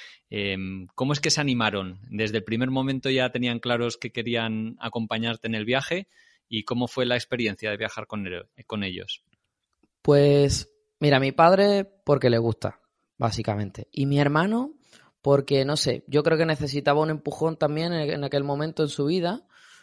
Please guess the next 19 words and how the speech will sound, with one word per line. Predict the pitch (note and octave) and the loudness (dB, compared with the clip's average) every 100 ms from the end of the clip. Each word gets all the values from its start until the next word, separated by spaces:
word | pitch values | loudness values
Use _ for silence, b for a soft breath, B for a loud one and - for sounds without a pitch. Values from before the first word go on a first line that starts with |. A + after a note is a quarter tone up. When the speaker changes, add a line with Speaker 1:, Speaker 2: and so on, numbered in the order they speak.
| b - | b -4
Speaker 2:
eh, | A#2 A#2 A2+ A2 G#2+ - _ _ _ - | 0 2 2 -2 -4 -10 _ _ _ -4
y | C#3+ C#3 C3+ C3 B2+ B2 A#2 A2+ _ - | 0 0 0 0 0 -2 -4 -8 _ -4
vio | C3 C#3 | 2 4
que | D3 C#3 | 4 2
yo | C#3 C#3+ | 4 4
lo | C#3+ | 4
estaba | C#3+ - C#3+ D3+ | 2 2 2 4
dando, | F#3 F#3+ G3 | 4 4 0
estaba | A3 E3 D#3 | 2 4 4
dando | D#3 D#3 | 4 2
ese | D3 D#3 | 2 2
saltito | D#3+ D3+ G3+ F#3+ A#3 D#4 b b b | 2 2 -2 0 -2 -2 b b b
y | B2+ | -2
se | A#2+ | -2
sumó, | G#2+ G#2+ G#2+ A2 - | -2 -4 -6 -6 -10
se | A#2+ | -14
sumó | G#2+ G#2+ A2 A#2 B2 B2+ _ _ _ _ _ _ - | -8 -6 -4 -4 -4 -6 _ _ _ _ _ _ -16
sin | - G#2+ | -10 -8
pensarlo. | G2+ G2 - G#2+ F#2+ | -6 -6 -2 -2 -2